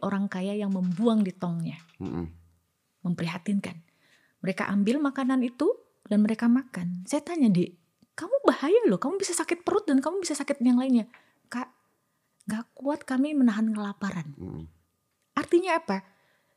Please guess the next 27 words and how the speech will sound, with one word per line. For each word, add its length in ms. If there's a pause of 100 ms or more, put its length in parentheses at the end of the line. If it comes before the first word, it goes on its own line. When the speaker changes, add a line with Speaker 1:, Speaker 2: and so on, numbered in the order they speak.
(460)
Speaker 1:
Di 160
situ 240
adalah 240
suatu 240
kedaruratan. 800
Satu 240
sisi 240
mereka 320
tidak 240
sanggup 400
menahan 320
rasa 240
sakit 400 (400)
pada 160
saat 160
kelaparan. 640 (480)
Tapi 240
satu 240
sisi 320
mereka 240
juga 240
bersama-sama 800 (720)
sangat 300
membahayakan 560
buat 160
dirinya 400
karena 320